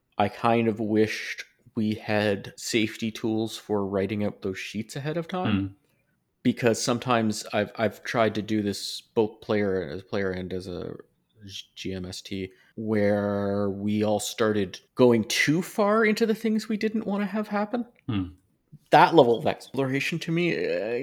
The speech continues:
Speaker 1: it can also still be bad, right? I don't need to bring up <laughs> these, some of these topics. I don't
Speaker 2: Yeah.
Speaker 1: even really wanna put them on my lines and veils, right?
Speaker 2: Yeah.
Speaker 1: If, you know, they're things that I would assume won't come up,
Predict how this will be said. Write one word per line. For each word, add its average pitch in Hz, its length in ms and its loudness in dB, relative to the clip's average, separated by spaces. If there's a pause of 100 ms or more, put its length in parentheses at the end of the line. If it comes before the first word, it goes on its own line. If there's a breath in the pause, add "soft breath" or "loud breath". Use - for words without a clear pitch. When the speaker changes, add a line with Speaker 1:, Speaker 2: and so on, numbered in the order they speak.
Speaker 1:
it 156 60 -4
can 202 120 -2
also 190 200 2
still - 180 0
be 208 100 2
bad, 208 340 2 (100)
right? 143 340 0 (460 loud breath)
I 120 100 0
don't 147 180 0
need 269 260 2
to 180 60 6
bring 95 260 0
up - 160 -10
<laughs> - 20 -8
these, 110 240 0
some - 540 8
of 143 120 8
these 165 220 -4
topics. - 680 -4 (420 loud breath)
I - 60 0
don't 175 100 6
Speaker 2:
Yeah. 175 80 8
Speaker 1:
even 180 120 0
really 185 160 6
wanna 185 180 4
put - 240 -6
them 180 160 -2
on 170 240 4
my 160 240 0
lines 165 320 0
and 170 140 -2
veils, - 580 0
right? 104 400 0 (320)
Speaker 2:
Yeah. 135 140 -2
Speaker 1:
If, 135 180 -6 (120)
you 143 480 0
know, 135 120 6
they're 156 160 6
things 170 340 2
that 165 100 8
I 147 80 10
would 127 160 6
assume 143 800 2
won't 143 280 2
come 110 200 -4
up, 127 340 0